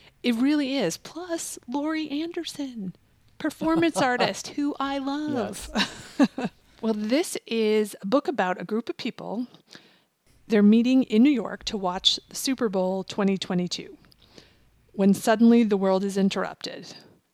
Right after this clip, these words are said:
Speaker 1: But don't worry, it's, it's not a virus. <laughs> Um, it's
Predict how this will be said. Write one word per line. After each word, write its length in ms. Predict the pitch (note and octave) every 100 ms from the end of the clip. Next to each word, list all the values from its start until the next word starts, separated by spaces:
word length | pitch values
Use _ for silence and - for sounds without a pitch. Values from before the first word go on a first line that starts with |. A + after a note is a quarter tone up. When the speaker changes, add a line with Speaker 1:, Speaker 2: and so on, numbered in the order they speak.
| _
Speaker 1:
But 120 | - G3+
don't 140 | G3+
worry, 240 | A3+ G3
it's, 200 | B3 - -
it's 180 | - -
not 140 | G3+
a 40 | A#3
virus. 540 | A#3 G#3 A3+ C4 -
<laughs> 60 | F#3+ E3+
Um, 200 | G3 F#3 -
it's 460 | - G3 F#3 -